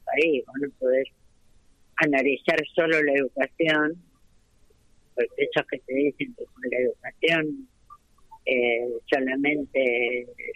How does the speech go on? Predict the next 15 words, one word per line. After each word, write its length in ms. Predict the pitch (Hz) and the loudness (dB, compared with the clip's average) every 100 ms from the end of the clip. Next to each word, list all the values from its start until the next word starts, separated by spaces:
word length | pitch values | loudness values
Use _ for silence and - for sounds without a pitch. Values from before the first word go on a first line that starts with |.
| - | -4
salimos, 640 | 127 131 156 170 175 156 131 | -4 0 0 0 -4 -8 -8
¿viste? 320 | 131 - 139 - | -12 -6 -8 -8
Se 60 | - | -16
están 260 | - - - | -16 -16 -18
mintiendo. 640 | 262 - 170 143 - - - _ | -8 -2 0 -2 -6 -20 -20 _
La 80 | 123 | -8
educación 680 | 131 127 135 135 175 214 233 - - - _ _ | -8 -6 -6 -2 0 0 -2 -10 -16 -16 _ _
es 240 | 151 156 156 | -2 0 -2
una, 380 | 139 135 127 123 _ _ _ _ _ _ | -2 -2 -4 -4 _ _ _ _ _ _
una 340 | 151 135 135 127 - | -6 -6 -6 -10 -4
parte, 920 | 160 160 - 151 139 135 127 123 123 123 _ _ _ _ _ _ _ _ - | -2 -2 -2 -2 2 0 0 -2 -6 -12 _ _ _ _ _ _ _ _ -4
eh, 720 | 123 120 120 117 117 113 - - _ _ _ _ _ _ | -2 0 0 -2 -4 -6 -10 -14 _ _ _ _ _ _
de 120 | 131 | -2
la 120 | 123 | 0
realidad 600 | 131 135 131 127 143 165 | 0 0 0 2 2 2